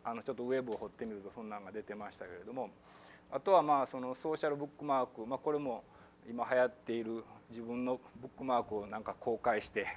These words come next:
人気投票みたいなのをやるシステムですけど、まあ、こんなのと連携して、まあ、人気のある事業とか人気のあるなんとかっていうのを、まあ、あの、共有していく、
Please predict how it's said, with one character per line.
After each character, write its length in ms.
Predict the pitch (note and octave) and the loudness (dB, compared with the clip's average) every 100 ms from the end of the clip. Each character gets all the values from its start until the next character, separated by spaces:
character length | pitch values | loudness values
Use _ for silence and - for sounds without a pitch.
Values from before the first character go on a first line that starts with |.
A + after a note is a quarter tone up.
| - - - - A#2 | -12 -18 -18 -14 -8
人 160 | A2+ | -8
気 100 | A#2 | -2
投 140 | C3+ A2+ | 2 2
票 140 | G#2 | 0
み 100 | G2+ | -4
た 100 | G2+ | -8
い 80 | F#2+ | -10
な 100 | G2 | -12
の 60 | |
を 40 | G2+ | -8
や 120 | G#2+ | -6
る 100 | G2+ | -6
シ 140 | - | -10
ス 80 | G2 | -12
テ 80 | F#2 | -14
ム 100 | F#2 | -16
で 100 | F2+ | -18
す 80 | - | -10
け 100 | B2+ | -4
ど、 240 | A#2+ F#2 A#2+ | -2 -2 -2
ま 80 | C#3 | -6
あ、 20 | |
こ 160 | - C#3+ | -4 -2
ん 100 | D3 | 0
な 100 | C3+ | 0
の 120 | A#2 | 0
と 140 | G#2+ | 0
連 220 | A#2 A#2 G#2+ | -2 -2 -2
携 180 | A2+ A2+ | -4 -2
し 60 | |
て、 80 | G#2+ | -6
ま 120 | G#2+ | -6
あ、 20 | |
人 200 | A2 A2 | -6 -8
気 120 | G#2+ B2 | -6 0
の 120 | A#2 | 2
あ 80 | G#2 | 2
る 100 | G2+ | -4
事 160 | F#2+ | -10
業 180 | G2+ G2+ | -8 -8
と 120 | - | -8
か 200 | - F#2+ - - - | -8 -8 -8 -20 -20
人 160 | G#2 G#2 | -14 -12
気 100 | A2+ | -4
の 120 | A2 | 0
あ 60 | G2+ | 0
る 60 | |
な 120 | G2 F#2+ | -2 -8
ん 60 | |
と 100 | - | -6
か 100 | F#2+ | -6
っ 60 | F#2 - | -8 -10
て 60 | G2+ | -16
い 20 | |
う 40 | G2 | -14
の 100 | G2 | -8
を、 40 | |
ま 200 | G#2+ F2 F#2 - - - - | -8 -8 -12 -18 -18 -16 -14
あ、 80 | F#2+ | -14
あ 20 | |
の、 120 | F#2 F2+ | -14 -4
共 240 | C3 B2 | 0 2
有 100 | A#2 | 0
し 80 | - | -2
て 140 | A2 | -2
い 60 | G2+ | -2
く、 280 | - G#2 | -4 -8